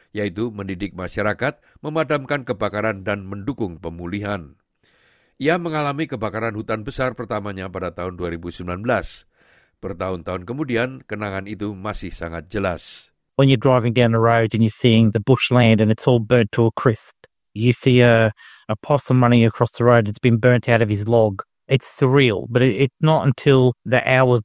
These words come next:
Speaker 2: later when you're back at the station and you're having a debrief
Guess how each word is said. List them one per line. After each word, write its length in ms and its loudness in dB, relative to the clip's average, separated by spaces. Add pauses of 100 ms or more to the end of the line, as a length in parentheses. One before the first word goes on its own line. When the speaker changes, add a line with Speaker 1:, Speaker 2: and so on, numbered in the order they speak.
Speaker 2:
later 320 4
when 160 0
you're 320 4
back 160 0
at 80 -6
the 80 -2
station 560 0
and 160 4
you're 80 4
having 240 2
a 60 -2
debrief 640 0